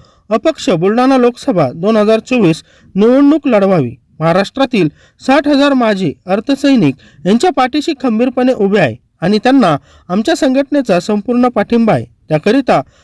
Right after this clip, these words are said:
त्यांना उमेदवारी देण्यात येत आहे. याबाबत शेगाव येथील विश्राम भवनवर एका छोटेखानी कार्यक्रमाचे आयोजन करण्यात आले होते.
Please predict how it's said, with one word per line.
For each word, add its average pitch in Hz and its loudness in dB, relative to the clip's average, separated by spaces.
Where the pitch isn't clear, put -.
त्यांना 254 2
उमेदवारी 262 0
देण्यात 208 -2
येत 190 -4
आहे. 131 -6
याबाबत 175 0
शेगाव 277 0
येथील 247 -4
विश्राम 277 -2
भवनवर 262 2
एका 208 0
छोटेखानी 302 0
कार्यक्रमाचे 254 -2
आयोजन 220 0
करण्यात 202 -2
आले 175 2
होते. 131 -4